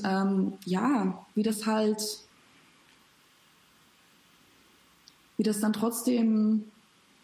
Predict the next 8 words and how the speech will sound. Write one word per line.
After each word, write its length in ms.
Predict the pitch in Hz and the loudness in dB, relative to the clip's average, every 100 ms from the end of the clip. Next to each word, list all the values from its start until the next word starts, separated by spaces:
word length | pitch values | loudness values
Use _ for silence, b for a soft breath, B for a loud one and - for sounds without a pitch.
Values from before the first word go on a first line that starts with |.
| _ _ _ _ _ _ _ _ - - | _ _ _ _ _ _ _ _ -18 -2
kein 180 | 214 | 0
Thema 460 | 208 214 285 294 165 | 2 2 2 2 0
ist 340 | 170 170 - | -2 -2 -4
oder 240 | - 180 196 | -2 0 2
halt 140 | 202 | 0
irgendwie 260 | 208 214 214 | 2 2 2
nur 160 | 208 | 2
so 560 | 208 208 202 202 202 202 | 0 0 0 0 0 -4